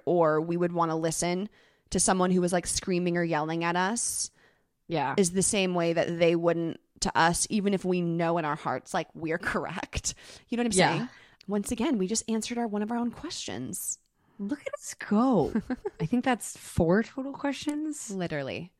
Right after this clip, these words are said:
Speaker 1: Well, that was a lot on the pain body, and I think we did a good job. How, how do you, not your pain body, feel about it? <laughs>
Speaker 2: My pain body feels very annoyed about it, which means I feel great.
Speaker 1: <laughs> Yeah,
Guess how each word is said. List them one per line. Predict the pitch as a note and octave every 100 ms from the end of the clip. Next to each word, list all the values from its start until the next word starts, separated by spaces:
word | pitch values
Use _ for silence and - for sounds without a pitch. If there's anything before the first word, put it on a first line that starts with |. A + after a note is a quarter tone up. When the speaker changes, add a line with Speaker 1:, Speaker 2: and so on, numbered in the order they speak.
| _ -
Speaker 1:
Well, | G#3 A3+ B3+ E3+ E3+ A#3 - _ _ _ _ _ _
that | F#3+ G3 G#3 C#4+
was | B3+ C4+ B3 G#3+ - - _ _ _ _
a | G#3
lot | G3 F#3 A3+
on | B3+
the |
pain | A3+ G#3+ A#3
body, | F#3+ D#3 D#3+ D#3
and | F3
I | F3+ F3
think | - F#3+ F#3+
we | F#3+
did | F3+
a | F3
good | D#3+
job. | - - D2 D2+ - -
How, | E3+ E3+ E3+ -
how | D#3+ E3+ F3
do | E3+
you, | E3+ D3 D3 E3+ - -
not | - D#3+ C3+
your | D#3
pain | E3 D3
body, | D#3+ E3
feel | E3 E2+
about | F2 F2
it? | - - -
<laughs> | - - - - - - - - -
Speaker 2:
My | D#3 D3+
pain | - C#3+
body | D3 D3 C#3 C#3+ -
feels | - - - - - - - _
very | - C#3 B2+
annoyed | B2+ B2 C#3 -
about | - F2+
it, | G2+ E2+
which | - D#3 -
means | - - E3 - - -
I | C#3+
feel | C#3 C#3
great. | - - -
Speaker 1:
<laughs> | - -
Yeah, | F#4 - A4 -